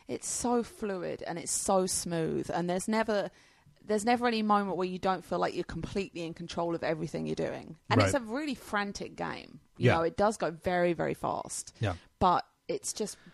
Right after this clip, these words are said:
Speaker 1: beautifully made.
Speaker 2: Well, I mean, there's no, like, there's, if you want to perfect the level, there's barely any wiggle room. Like, if you miss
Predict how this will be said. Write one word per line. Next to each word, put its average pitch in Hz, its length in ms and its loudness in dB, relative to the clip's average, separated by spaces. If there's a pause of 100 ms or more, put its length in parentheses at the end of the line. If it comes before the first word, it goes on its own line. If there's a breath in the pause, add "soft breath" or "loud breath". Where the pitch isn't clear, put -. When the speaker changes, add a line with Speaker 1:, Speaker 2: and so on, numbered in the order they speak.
Speaker 1:
beautifully 170 420 -2
made. 92 400 -8
Speaker 2:
Well, 143 140 6
I 160 60 12
mean, 170 220 12
there's 180 300 12
no, 131 340 8
like, 113 360 2
there's, 165 180 10
if 143 160 2
you 180 80 10
want 170 200 10
to 117 40 0
perfect 139 360 2
the 117 60 4
level, 113 360 4
there's 135 200 10
barely 110 520 4
any 113 240 6
wiggle 107 320 2
room. 95 320 0 (100)
Like, 113 140 -2
if 123 160 2
you 151 180 8
miss 120 640 6